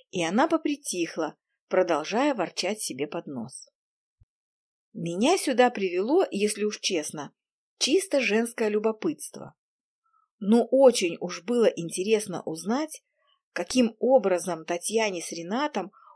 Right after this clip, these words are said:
удалось такое провернуть, если, конечно, нотариус сама не замешана в этой истории и не продалась за деньги? Но ангельская внешность Веры Ивановны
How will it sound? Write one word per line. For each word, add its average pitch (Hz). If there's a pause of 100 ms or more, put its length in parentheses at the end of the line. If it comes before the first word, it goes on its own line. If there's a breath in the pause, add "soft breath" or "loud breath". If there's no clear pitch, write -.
удалось 226
такое 226
провернуть, 220 (320)
если, 190
конечно, 214
нотариус 277 (200 loud breath)
сама 262
не 151
замешана 214
в 214
этой 208
истории 208 (380 soft breath)
и 277
не 233
продалась 156
за 202
деньги? 117 (1600)
Но 233
ангельская 277
внешность 226
Веры 226
Ивановны 254